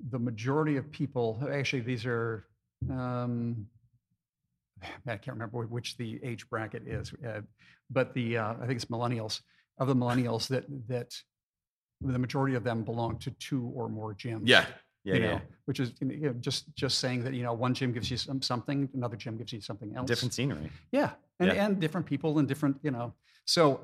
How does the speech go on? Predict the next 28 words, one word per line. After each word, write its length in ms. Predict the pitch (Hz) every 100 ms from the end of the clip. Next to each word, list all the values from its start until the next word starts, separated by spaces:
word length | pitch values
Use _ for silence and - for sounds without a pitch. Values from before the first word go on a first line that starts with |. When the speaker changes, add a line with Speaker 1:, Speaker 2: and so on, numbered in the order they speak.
| -
Speaker 1:
I 40 |
mean, 240 | 151 147 147
I, 120 | 156 156 147
I 320 | 147 147 131 -
appreciate, 600 | - 147 131 127 113 -
and 200 | 127 120
the 20 |
reason 220 | 123 131 127
I 40 |
brought 200 | 113 113
that 120 | 113 113
up 140 | 110
in 100 | 117
general 380 | 101 117 113 113
is, 200 | 110 -
is 500 | 127 117 113 104 101 -
I 160 | 117 135
would 220 | 117 113
love 260 | 120 117 -
to 200 | 120 110 113 113
do 160 | 113
all 140 | 110 123
kinds 300 | 120 110 117
of, 100 | - _ _ _ _ _ - _ 135
you 80 |
know, 240 | 127 110 101 _ _ _ -
Speaker 2:
Com- 120 | 90 85
Speaker 1:
uh, 260 | 113 107